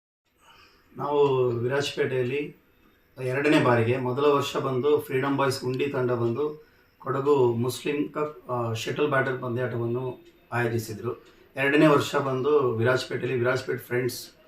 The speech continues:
ಆ, ರೌಫ್ ಅವರ ಅಧ್ಯಕ್ಷತೆಯಲ್ಲಿ, ಉಪಾಧ್ಯಕ್ಷರಾದಂಥ ರಾಜಿಕ್ ಮತ್ತು ಖಜಾಂಚಿ ಅಂತ ನವಾಫ್ ರವರ ಆ-, ಆಶ್ರಯದಲ್ಲಿ ನಾವು ಮಾಡ್ತಾ ಇದ್ದೀವಿ.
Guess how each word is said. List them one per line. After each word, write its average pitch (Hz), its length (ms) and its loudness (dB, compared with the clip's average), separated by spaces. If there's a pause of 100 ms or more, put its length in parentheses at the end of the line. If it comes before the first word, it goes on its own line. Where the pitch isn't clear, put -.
(320)
ಆ, 113 360 0
ರೌಫ್ 127 320 0
ಅವರ 120 260 4
ಅಧ್ಯಕ್ಷತೆಯಲ್ಲಿ, 113 1040 2 (640)
ಉಪಾಧ್ಯಕ್ಷರಾದಂಥ 123 720 0
ರಾಜಿಕ್ 120 520 -2
ಮತ್ತು 113 220 -4
ಖಜಾಂಚಿ 120 420 0
ಅಂತ 110 180 -2
ನವಾಫ್ 117 440 0
ರವರ 113 320 0
ಆ-, 113 460 -4
ಆಶ್ರಯದಲ್ಲಿ 117 440 -4
ನಾವು 110 160 -2
ಮಾಡ್ತಾ 110 280 -4
ಇದ್ದೀವಿ. 107 420 -8